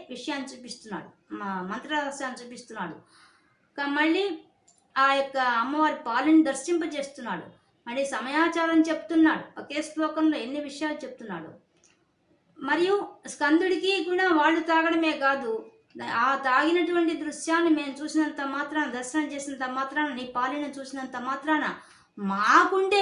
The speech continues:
పాపాలు తొలగిపోతాయి, మా ఖేదం, మా బాధలు, మా కష్ట సుఖాలు, కష్టాలు అన్నీ తొలగిపోతాయి తల్లి,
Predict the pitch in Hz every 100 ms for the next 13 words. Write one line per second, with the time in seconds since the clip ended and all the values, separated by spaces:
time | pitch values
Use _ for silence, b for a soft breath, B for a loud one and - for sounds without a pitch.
0 | 320 320 302 311 302 277 269 277 269 247
1 | 233 240 202 156 180 233 - 262 285 285
2 | 196 - 196 220 196 208 233 247 233 202
3 | 208 202 196 - 214 - 247 247 247 226
4 | 196 B B _ 269 - 320 285 220 -
5 | 254 359 - 277 320 339 302 277 247 -
6 | 214 208 214